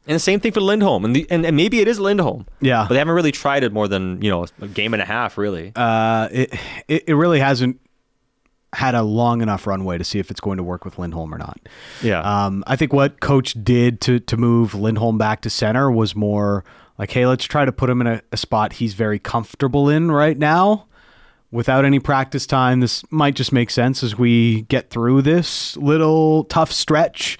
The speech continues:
Speaker 2: of heavy schedule and all these things." But ultimately, I think Lindholm does move back with Pettersson. Now, that doesn't mean Höglander can't play there, but, you know, that's gonna be a line that's going up against a lot of tough matchups. And the thing is,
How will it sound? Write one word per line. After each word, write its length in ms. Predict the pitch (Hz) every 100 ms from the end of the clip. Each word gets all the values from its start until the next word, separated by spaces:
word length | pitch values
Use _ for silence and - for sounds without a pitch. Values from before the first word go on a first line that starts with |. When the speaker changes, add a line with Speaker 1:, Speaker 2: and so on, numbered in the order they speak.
| - - -
Speaker 2:
of 140 | 143
heavy 240 | 127 147 143
schedule 500 | - 151 135 151 151
and 80 | 127
all 120 | 139
these 180 | 139 135
things." 360 | 143 143 175 - - _ _ -
But 560 | 139 127 117 - - - _ _ _ _ _ _ _ _ _ _ _ _ _ _ -
ultimately, 720 | 226 254 202 165 - 127 127
I 120 | 131
think 140 | 135 123
Lindholm 560 | 123 120 110 110 107
does 340 | 104 120 117 101
move 200 | 110 95
back 280 | 98 95 -
with 140 | 101
Pettersson. 420 | 120 107 95 85
Now, 180 | 98 131
that 240 | 143 156
doesn't 360 | - 180 156 135
mean 240 | 123 131
Höglander 520 | 110 123 123 117 101 95
can't 480 | - - 170 - -
play 260 | - 92 80
there, 400 | - - 95 156 - - - - _ _
but, 260 | 107 104 - _ -
you 60 | 120
know, 80 |
that's 180 | 117 147
gonna 140 | - 180
be 60 |
a 60 | 165
line 300 | 110 113 147
that's 180 | 113 -
going 240 | 120 120
up 140 | 117 117
against 220 | 110 101
a 20 |
lot 200 | 95 117
of 80 | 113
tough 260 | - 117 -
matchups. 540 | 104 110 - - -
And 100 | 127
the 40 | 127
thing 200 | 190 214
is, 240 | 175 -